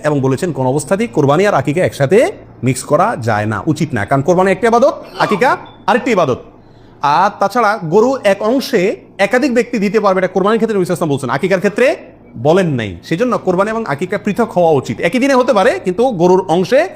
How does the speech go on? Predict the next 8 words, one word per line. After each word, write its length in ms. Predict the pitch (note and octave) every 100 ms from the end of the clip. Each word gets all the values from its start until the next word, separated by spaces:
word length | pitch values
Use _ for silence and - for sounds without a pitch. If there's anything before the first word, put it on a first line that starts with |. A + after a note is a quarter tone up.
| - -
কোরবানির 480 | - F3 F3+ A3 D#4+ - - - - - A2+
না, 280 | B2 D3 D#3
এই 120 | D3+
আকিকার 440 | D3 E3+ F#3 A#3
কারণ 220 | C4 F3 E3
নামের 320 | D3 D#3+ G#3
অংশ 260 | D3+ C#3 G#3 -
থাকা 360 | A#2 C#3+ G#3+